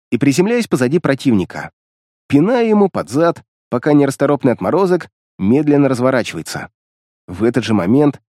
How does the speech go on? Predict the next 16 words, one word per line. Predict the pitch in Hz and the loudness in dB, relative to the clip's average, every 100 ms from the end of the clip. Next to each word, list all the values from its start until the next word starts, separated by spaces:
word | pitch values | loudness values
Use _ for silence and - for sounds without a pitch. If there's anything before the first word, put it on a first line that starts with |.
| _ _ | _ _
один | 98 127 170 | -4 0 0
из | 147 | 2
людей | 147 117 110 | 0 2 0
Бочки | 143 208 - | 2 0 0
хватает | 165 - - 196 190 | -2 -2 -2 -2 0
меня | 196 202 | 2 0
под | - 226 117 | 0 0 0
руки. | 98 - 80 - _ _ _ _ _ _ | -2 -8 -12 -12 _ _ _ _ _ _
Тот | 196 214 | -4 -2
видит | 214 196 170 | 0 -2 0
картину | 131 139 214 220 202 - _ _ _ | -2 -2 -2 2 2 -2 _ _ _
и | - | -2
спешит, | 135 180 170 233 | 0 0 0 -2
чтобы | - 214 196 | 0 0 0
как | 196 170 | -2 -2
следует | 180 196 196 175 | 0 0 0 -2